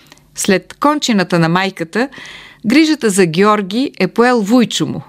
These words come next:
млад офицер, който цени дарованието на племенника си. Продава семейната къща и осигурява скромна сума да го изучи в Румъния. Там Георги Атанасов само на петнайсет години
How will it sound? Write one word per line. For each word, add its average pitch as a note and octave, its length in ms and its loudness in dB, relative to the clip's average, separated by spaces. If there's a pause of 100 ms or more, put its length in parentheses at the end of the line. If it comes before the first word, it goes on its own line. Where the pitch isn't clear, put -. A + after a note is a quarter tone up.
(500)
млад D4+ 260 0
офицер, B3+ 500 0
който A3 520 2 (220)
цени G3 360 2
дарованието D3+ 680 -2
на C3 100 -6
племенника - 580 -6
си. - 300 -8 (540)
Продава C4 420 2
семейната G3 580 0
къща C#4+ 540 0 (300)
и D4+ 200 2
осигурява G#3+ 640 0
скромна G3 480 -2
сума G#3+ 320 0
да E3 120 0
го D#3 120 2
изучи D3+ 380 2
в - 100 -6
Румъния. D3 540 0 (680)
Там D4+ 280 2
Георги F#3 340 0
Атанасов G3 540 -4
само G#3 260 0
на F3 100 -2
петнайсет F3+ 640 -6
години D3+ 400 -4